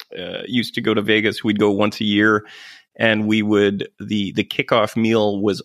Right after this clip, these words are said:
always, uh, the Victorian Room in,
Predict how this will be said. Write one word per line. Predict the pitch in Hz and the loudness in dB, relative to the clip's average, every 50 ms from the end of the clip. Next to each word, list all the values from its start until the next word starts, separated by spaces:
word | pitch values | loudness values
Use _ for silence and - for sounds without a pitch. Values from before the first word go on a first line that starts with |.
| _ - | _ 0
always, | 98 101 101 104 107 107 104 101 101 98 98 101 117 - - - - | 2 2 2 2 2 2 2 2 2 0 0 -4 -8 -14 -16 -10 -6
uh, | 98 90 92 | -4 -2 -2
the | 87 90 90 | -2 -2 -2
Victorian | 101 98 - - - - 120 123 127 127 117 107 98 92 90 | -2 -4 -4 -8 -4 0 2 2 2 2 0 0 0 0 0
Room | 90 90 85 82 87 98 123 123 123 _ _ | 0 0 -2 -2 -4 -4 -6 -8 -10 _ _
in, | 110 107 101 98 95 98 95 95 98 92 101 113 | -2 0 0 0 0 -2 -2 -4 -4 -6 -8 -10